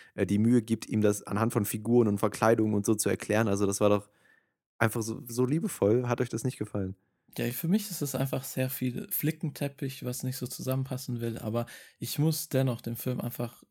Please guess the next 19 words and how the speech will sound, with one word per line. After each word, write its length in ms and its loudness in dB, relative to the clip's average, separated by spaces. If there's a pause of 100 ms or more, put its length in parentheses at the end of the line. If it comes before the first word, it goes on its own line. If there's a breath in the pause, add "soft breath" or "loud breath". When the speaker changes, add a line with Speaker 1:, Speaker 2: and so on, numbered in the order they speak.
Speaker 2:
extrem 440 -4
viel 200 -4
Respekt 480 -8
zollen, 340 -4
weil 220 -2
in 180 -2
einem 100 0
Jahr, 300 0
wo 100 -6
irgendwie 340 -4
gefühlt 360 -4
jeder 240 -2
zweite 340 -6
Film 520 -4 (420 loud breath)
Prequel, 540 -2
Sequel 640 -4
oder 240 -4
Reboot 420 -4
ist, 340 -4